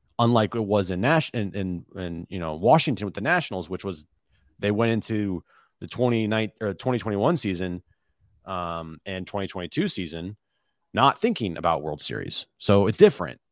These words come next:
Um, you're thinking about World Series. You're spending like you are trying to win a World Series. So I would want Juan Soto on my team. And if it doesn't work, you trade him at the next de-, deadline next year.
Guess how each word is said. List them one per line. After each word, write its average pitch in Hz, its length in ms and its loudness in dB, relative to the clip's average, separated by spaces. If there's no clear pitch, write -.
Um, 87 440 -4
you're 98 640 0
thinking 113 300 0
about 110 200 4
World 110 180 2
Series. 131 460 -2
You're 87 240 -4
spending 110 540 -2
like 107 280 -2
you 107 220 0
are 104 200 2
trying 107 240 0
to 117 60 2
win 110 120 0
a 110 40 0
World 110 160 0
Series. 127 440 -4
So 98 600 0
I 98 180 4
would 104 240 0
want 101 220 -2
Juan 98 180 -4
Soto 90 240 -4
on 95 60 -6
my 101 120 -4
team. 104 340 -8
And 95 80 -10
if - 20 -6
it 78 40 -8
doesn't 110 240 2
work, 170 260 2
you - 80 -16
trade 113 180 -4
him 147 60 0
at 135 60 -4
the 147 60 -6
next 151 220 -4
de-, 139 140 -2
deadline 156 380 0
next 76 220 -10
year. - 160 -14